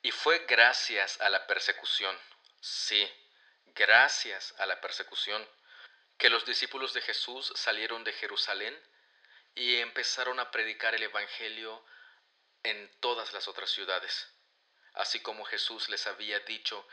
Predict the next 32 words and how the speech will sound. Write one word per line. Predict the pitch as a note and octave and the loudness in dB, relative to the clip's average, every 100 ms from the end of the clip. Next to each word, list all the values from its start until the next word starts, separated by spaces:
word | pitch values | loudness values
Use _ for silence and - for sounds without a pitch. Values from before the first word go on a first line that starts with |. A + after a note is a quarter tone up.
| - - | -20 -12
que | G#2 | -8
fueran | - G#2+ A2 - | 0 2 2 2
testigos | G#2+ - A#2 A2+ G#2+ | 0 -2 -4 -6 -2
de | A2 G2+ G#2 | -2 0 -2
él | A2 A2+ - - - | -4 -10 -16 -18 -6
en | A2 G2+ | -4 -4
Jerusalén, | - G2 - G#2 A2+ B2+ C#3 _ _ - | -6 -4 -2 2 0 -2 -12 _ _ -20
en | G#2+ | -12
Samaria | - G2+ G2 A2 A#2+ C3 C3+ - - _ _ - | -6 -6 0 0 0 -2 -8 -10 -20 _ _ -6
y | A2 | -4
en | G#2 | -2
toda | - A2+ A2+ | -2 -2 -2
Judea | - G2+ A2+ C3 D3 - _ - | -6 -8 -6 -6 -8 -12 _ -6
y | G#2 | -4
hasta | F#2+ - G2 | -2 -4 -6
lo | G2 | -6
último | G2+ G2+ F#2+ F#2+ F2 _ - | -8 -12 -14 -16 -18 _ -6
de | F#2 | -4
la | F2+ | -4
tierra. | - F2+ D#2+ - _ _ _ _ _ - - - | -4 -6 -6 -10 _ _ _ _ _ -14 -12 0
Pero | B2+ A#2+ | 2 2
quiero | C#3+ C3+ | 2 2
hacer | - C3 | 2 -2
hincapié | C3+ A#2+ - C3+ C#3+ D#3+ - | 0 -2 -2 -6 -4 -4 -4
en | A#2 A2+ | -6 -6
esta | A2 B2 | -2 -2
narración | A2 G#2 G2+ - A2+ A2+ A#2+ | -2 -2 -2 -2 -4 -6 -6
de | A2+ G2+ | -6 -6
Felipe | - G#2 G#2 A#2 - A2+ - | -4 -6 -6 -8 -6 -8 -6
y | G#2+ | -6
el | G2 | -4
eunuco. | G2 G2+ A2 - F2+ | -6 -8 -12 -12 -12